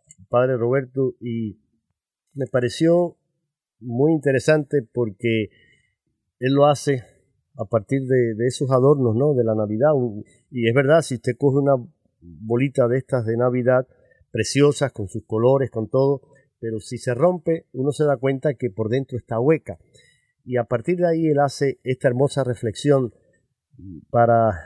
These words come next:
invitarnos a que al final nuestro corazón, nuestra alma no esté vacía, no esté hueca como esa, como esa bolita de Navidad. Y para lograrlo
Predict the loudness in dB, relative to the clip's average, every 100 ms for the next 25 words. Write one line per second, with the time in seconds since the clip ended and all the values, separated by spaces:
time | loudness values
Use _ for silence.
0 | -18 -10 -8 -8 0 0 2 0 -2 -4
1 | -10 _ -4 -4 _ -4 0 2 0 -6
2 | _ _ _ _ _ _ _ _ -8 -6
3 | -2 0 2 0 -6 _ _ _ _ _
4 | _ _ -6 2 2 2 -2 0 0 0
5 | 2 2 2 2 4 4 4 4 2 0
6 | 0 0 0 -2 0 2 2 0 0 0
7 | 2 0 0 -6 -8 -8 -4 -4 -6 -6
8 | -6 -6 _ _ _ _ _ _ -10 -4
9 | -2 0 0 2 0 0 0 0 0 -2
10 | -2 0 0 -2 _ _ _ _ _ _
11 | _ _ _ _ _ -12 -2 0 2 0
12 | 2 2 2 0 -4